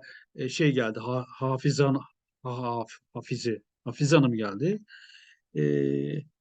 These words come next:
ondan sonra bu makaleyi de paylaşalım dedik. Çok ilginç. E, düşünebiliyorsunuz, şeyden, İstanbul Erkek Lisesi'nin altından Bizans dehlizleri kullanılarak Sarayburnu-, burnundan altınlar kaçırılıyor.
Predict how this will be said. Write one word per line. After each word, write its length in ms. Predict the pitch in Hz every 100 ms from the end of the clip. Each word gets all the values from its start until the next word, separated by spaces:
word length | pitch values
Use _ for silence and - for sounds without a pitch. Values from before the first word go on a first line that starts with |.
| _ _ _ _ 151 - -
ondan 320 | 202 185 165
sonra 260 | 160 196
bu 200 | 196 196 190
makaleyi 480 | 190 165 175 165 156
de 80 |
paylaşalım 600 | 156 151 151 147 160 143 123
dedik. 180 | 127
Çok 220 | - 143 135
ilginç. 460 | 117 151 - - - _ _ _ _ _
E, 100 | - 64 123 123 127 127 123 123 -
düşünebiliyorsunuz, 840 | 131 - 147 143 160 156 131 - - _ _ _ _
şeyden, 400 | - 139 127 131
İstanbul 380 | 135 - 135 127
Erkek 260 | 120 131 123
Lisesi'nin 360 | - - 120 117
altından 540 | 160 139 127 123 113 110
Bizans 560 | 131 139 127 120 - - - - _ -
dehlizleri 680 | 120 127 123 123 120 120
kullanılarak 720 | 117 127 127 123 127 135 160 156
Sarayburnu-, 460 | 151 143 135 120 123 -
burnundan 600 | 139 127 127 120 147 160 - - - -
altınlar 480 | 156 151 131 156 160
kaçırılıyor. 720 | 151 - 120 117 101 - -